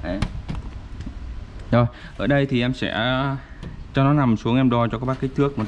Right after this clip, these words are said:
chút, à, cho các bác thông số vì nó khá là nặng nhé. Đây, à, để như này cũng được. À, trước tiên là cái động cơ này, đường kính của cái động cơ này. Nó sẽ là mười tám xăng ti mét nhé. Đường kính động cơ là mười tám xăng ti mét, rất là dày.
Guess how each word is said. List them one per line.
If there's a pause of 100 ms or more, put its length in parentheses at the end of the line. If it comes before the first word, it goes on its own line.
chút,
à,
cho
các
bác
thông
số
vì
nó
khá
là
nặng
nhé. (180)
Đây, (120)
à, (160)
để
như
này
cũng
được. (720)
À, (420)
trước
tiên
là
cái
động
cơ
này,
đường
kính
của
cái
động
cơ
này. (880)
Nó
sẽ
là
mười
tám
xăng
ti
mét
nhé. (200)
Đường
kính
động
cơ
là
mười
tám
xăng
ti
mét,
rất
là
dày.